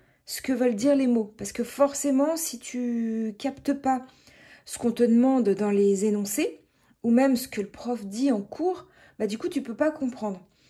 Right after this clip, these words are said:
Et, euh, et il y a des choses où vraiment, ils, bah, les profs doivent insister là-dessus. C'est vraiment les profs qui doivent faire ce travail, ça, c'est sûr. Et notamment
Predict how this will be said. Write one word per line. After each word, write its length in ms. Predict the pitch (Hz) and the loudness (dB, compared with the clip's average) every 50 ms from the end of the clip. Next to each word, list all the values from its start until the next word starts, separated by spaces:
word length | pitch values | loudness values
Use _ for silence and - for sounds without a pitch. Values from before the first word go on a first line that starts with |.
| _ _ - - - _ - - | _ _ -20 -20 -20 _ -2 0
Et, 240 | 247 240 233 226 | 2 4 4 2
euh, 400 | 214 214 208 202 202 202 196 - - - | 2 2 2 2 0 0 0 -2 -2 -2
et 80 | 214 233 | -2 0
il 60 | 214 | 2
y 60 | 226 | 2
a 60 | 233 | 0
des 140 | 208 240 226 | 2 0 -2
choses 380 | - - - 330 349 359 339 320 | -2 -2 -2 0 0 0 0 0
où 180 | 294 285 277 | 0 2 2
vraiment, 600 | 262 233 196 220 240 285 302 330 339 349 339 320 | 0 0 -2 0 0 0 0 0 0 0 0 0
ils, 380 | 302 277 254 247 233 220 220 220 | 0 0 0 0 0 0 -2 -2
bah, 140 | 190 208 196 | -2 0 0
les 100 | 208 214 | 0 0
profs 240 | - - 320 294 | 0 0 0 0
doivent 200 | 226 233 226 208 | 0 0 -2 -2
insister 440 | 233 226 208 - - 247 - - 294 | -2 -4 -4 -6 -8 -8 -4 -2 0
là-dessus. 420 | 233 208 196 202 - - 359 349 330 | 0 0 -2 -4 -6 -6 -4 -4 -4
C'est 160 | - - 208 | -4 -4 -6
vraiment 240 | 185 185 208 220 240 | -4 -4 -4 -2 0
les 120 | 226 208 | 0 -2
profs 200 | 214 - 247 247 | -2 -6 -10 -10
qui 100 | - 214 | -8 -6
doivent 160 | 196 196 190 | -4 -4 -4
faire 200 | - - 202 190 | -4 -8 -10 -10
ce 120 | - - 196 | -8 -10 -10
travail, 440 | 196 - 190 185 190 247 320 359 | -10 -8 -8 -4 -2 -2 -2 -2
ça, 160 | - - 233 202 | -4 -6 -8 -8
c'est 160 | 202 - 196 | -8 -10 -12
sûr. 300 | - - - 277 330 403 403 - - _ - - - - - - - - - - - - _ _ - | -14 -10 -6 -4 -4 -4 -6 -8 -18 _ -20 -20 -20 -20 -20 -20 -20 -20 -20 -20 -20 -20 _ _ -2
Et 340 | - 247 269 262 254 247 240 - | 2 4 4 6 6 4 4 4
notamment 640 | 233 240 285 302 294 294 254 240 240 247 226 208 | 4 4 4 6 4 4 6 6 6 4 4 2